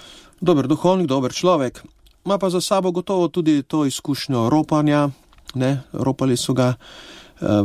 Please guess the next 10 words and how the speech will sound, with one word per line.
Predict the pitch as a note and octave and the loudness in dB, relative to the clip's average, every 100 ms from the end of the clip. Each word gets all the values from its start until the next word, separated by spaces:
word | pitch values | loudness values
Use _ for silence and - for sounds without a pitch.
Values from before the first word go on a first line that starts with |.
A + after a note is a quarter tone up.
| - | 0
poš-, | B2 - | -4 -2
mislim, | C3 C#3 C3 | 0 2 2
da | A2+ | 0
so | - | -2
ga | - | -2
poškropili | G2 - A2 A2+ A2 G#2+ | -2 -4 -6 -2 2 2
z | G#2 | 0
solzivcem, | - A#2 G#2 B2+ - A#2+ | -2 0 4 2 2 -2
roparji | A#2 A2+ A#2 A2 | -2 -2 -2 -2
štirje. | - - C3 B2 A#2+ | -4 0 0 2 -2